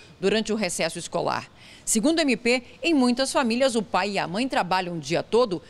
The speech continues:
e não têm condições de cuidar dos filhos, nem podem contar com o apoio de outros familiares. O juízo da Vara da Infância e da Juventude determinou em liminar a manutenção das creches abertas sem interrupção no período. A decisão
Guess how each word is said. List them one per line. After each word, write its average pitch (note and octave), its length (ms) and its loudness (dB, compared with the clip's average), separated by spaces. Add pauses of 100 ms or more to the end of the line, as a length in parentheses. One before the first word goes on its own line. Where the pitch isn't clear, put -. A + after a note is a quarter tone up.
(140)
e E4+ 80 -6
não A#3+ 220 0
têm G#3 160 -4
condições F#3 480 -6
de F#3 80 -6
cuidar F#3 300 -2
dos D3+ 220 -8
filhos, B3 380 0 (260)
nem E4+ 160 0
podem G#3 300 -2
contar F#3 380 -4
com - 80 -4
o E3+ 40 2
apoio G3+ 260 -2
de E3 140 -2
outros A3 280 0
familiares. D#3+ 760 -2 (280)
O E3 40 -4
juízo C#4 320 2
da C4+ 120 4
Vara G#3 240 2
da G3+ 100 -2
Infância F3 560 -4
e - 120 -2
da C4+ 120 2
Juventude F#3+ 680 -2 (260)
determinou A3 640 0
em C#4 180 0
liminar G3+ 460 0 (180)
a G#3 120 0
manutenção A3 500 -2
das G3 160 0
creches F3+ 360 -4
abertas D3 540 -2 (100)
sem B3+ 400 0
interrupção B3+ 600 -2
no G#3+ 120 -4
período. E3 520 -2 (280)
A C4+ 80 0
decisão A3 520 0